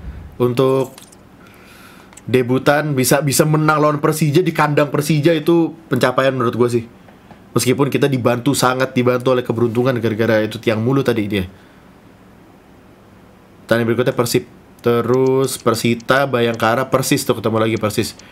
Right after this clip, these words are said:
Jadwal Cup belum ya? Oh, ini di sini ya. Di bulan Desember tadi belum tahu lawannya siapa.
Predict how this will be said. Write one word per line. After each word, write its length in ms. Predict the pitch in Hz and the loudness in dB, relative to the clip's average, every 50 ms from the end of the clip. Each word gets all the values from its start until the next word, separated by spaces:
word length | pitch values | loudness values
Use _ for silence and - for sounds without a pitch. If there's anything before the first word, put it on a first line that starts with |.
| - - - - - - - - | -20 -20 -20 -20 -20 -20 -6 0
Jadwal 480 | 107 123 117 117 127 127 127 127 127 | 2 2 2 2 2 0 2 2 0
Cup 240 | - 175 175 170 151 | 0 -2 -2 0 2
belum 160 | 151 165 160 147 120 | 2 2 2 0 -2
ya? 80 | 98 98 95 - - - - - - - - - - - - - - - - | -4 -4 -8 -18 -20 -20 -20 -20 -20 -20 -20 -20 -20 -20 -20 -20 -18 -8 -2
Oh, 80 | - 120 | 0 0
ini 160 | 123 123 123 | 2 2 0
di 80 | 117 117 | 0 0
sini 220 | 104 120 113 110 | 0 0 0 0
ya. 140 | 95 87 85 - - - - - - - - - - - - - - - | -2 -2 -4 -10 -18 -20 -20 -20 -20 -20 -20 -20 -20 -20 -20 -20 -20 -10
Di 400 | - - 113 113 113 113 113 113 | -4 -2 0 2 2 2 0 0
bulan 240 | 104 113 110 110 107 | 0 0 -2 -2 0
Desember 240 | - 117 113 110 107 | 0 0 0 2 0
tadi 80 | 117 | 0
belum 240 | 117 113 113 107 95 | 0 0 -2 -2 0
tahu 160 | 104 104 107 | 0 0 0
lawannya 400 | 107 107 104 104 107 101 107 107 | 0 0 0 0 0 -2 -2 -2
siapa. 560 | 104 113 107 101 101 - 135 151 170 160 - | -2 0 0 0 0 0 0 0 0 -4 -8